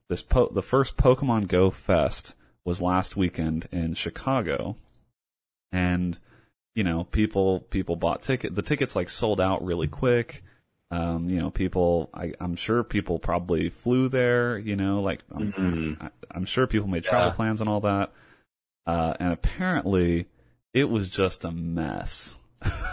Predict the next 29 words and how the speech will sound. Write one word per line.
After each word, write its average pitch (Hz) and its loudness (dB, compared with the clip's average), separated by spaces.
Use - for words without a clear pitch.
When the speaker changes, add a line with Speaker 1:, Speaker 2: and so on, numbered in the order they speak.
Speaker 2:
Yeah. 85 2
Oh 110 6
my 85 0
God. 82 2
Speaker 1:
Like, 95 2
apparently 117 2
the, 92 4
there 95 6
were 87 2
t-, - -16
the - -2
technical 110 0
issues, 95 2
uh, 80 -2
people 95 0
couldn't 98 -2
log 90 0
into 90 0
the 64 -6
game, 95 0
the 82 -4
phone 101 0
networks 98 2
were - 0
overloaded. 98 4
I 98 2
mean, 92 4
just, 107 2
like, 87 -2